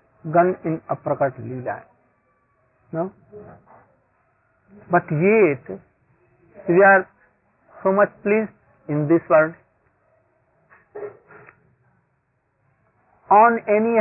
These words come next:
special day is Avirbhav and Tirobhav. occasion comes that we may remember him. But, uh, at that time, we do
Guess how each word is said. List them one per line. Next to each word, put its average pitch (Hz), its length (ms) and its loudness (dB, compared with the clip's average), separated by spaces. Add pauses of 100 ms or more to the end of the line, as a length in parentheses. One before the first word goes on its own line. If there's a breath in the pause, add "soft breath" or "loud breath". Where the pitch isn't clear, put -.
(140)
special 175 460 0
day 123 360 -4 (640)
is 160 80 -2 (140)
Avirbhav 180 680 2
and 151 360 -10
Tirobhav. 113 540 -10 (1900)
occasion 190 720 2
comes 160 200 -2 (180)
that 170 240 4 (320)
we 190 60 -6
may 196 480 0
remember 143 540 -2
him. 113 260 -14 (2250)
But, 196 300 2
uh, 214 240 2
at 156 240 2
that 190 260 2
time, 214 500 0 (1200)
we 175 240 4
do 214 220 -4